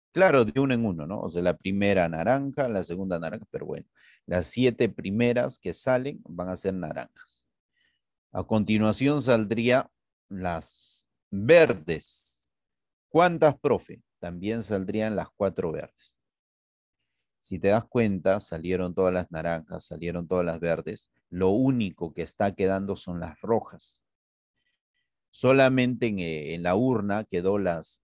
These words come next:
rojas. Y de ahí te fa-, te, te basta con una.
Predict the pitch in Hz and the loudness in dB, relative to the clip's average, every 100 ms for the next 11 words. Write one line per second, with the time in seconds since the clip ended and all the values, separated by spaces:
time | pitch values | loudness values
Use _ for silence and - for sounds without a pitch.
0 | _ 82 113 123 - - - _ _ _ | _ -8 0 0 0 -16 -18 _ _ _
1 | _ _ _ _ _ _ 117 131 151 180 | _ _ _ _ _ _ -2 2 2 0
2 | - 123 - 131 - 120 95 107 98 92 | 0 0 0 0 0 -4 -4 -2 -2 -4
3 | 107 101 101 101 107 131 131 - 123 110 | -2 -2 -2 -4 2 4 2 0 -2 0
4 | 104 110 135 120 82 76 | -4 -2 -2 -2 -4 -12